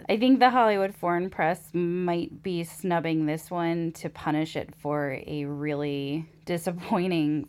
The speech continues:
finale episode, but H B O's Game of Thrones received a nomination only for Kit Harington in that crowded Best Performance by an Actor in a Television Series Drama category.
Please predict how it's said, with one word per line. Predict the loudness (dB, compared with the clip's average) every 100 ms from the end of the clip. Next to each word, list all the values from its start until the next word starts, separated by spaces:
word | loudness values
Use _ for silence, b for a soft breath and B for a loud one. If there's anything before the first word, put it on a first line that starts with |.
| -2
finale | 0 0 0 0 0
episode, | -2 -2 -2 0 2 2 -2 2
but | 4 4
H | 2 0
B | 2 2
O's | 2
Game | -2 0
of | -2
Thrones | -2 0 2 0 -2 -4
received | -4 -2 2 2 2
a | 2
nomination | 2 2 0 -2 -4 -2
only | 0 0 -2
for | -6 -6 -4 -4
Kit | -6 -6 -6
Harington | -4 -2 -2 -2 0 4 6 4 0
in | -2 0
that | 0 -2 -4
crowded | -2 2 2 2 2 0 0
Best | 0 0
Performance | -2 -4 -2 -2 -2
by | -2
an | -2
Actor | -2 -4 -6 -6
in | -2
a | -2
Television | -4 -4 -4 -6
Series | -6 -6 -6
Drama | -6 -4 -2 0 -2 -6
category. | -6 -4 -2 -2 -2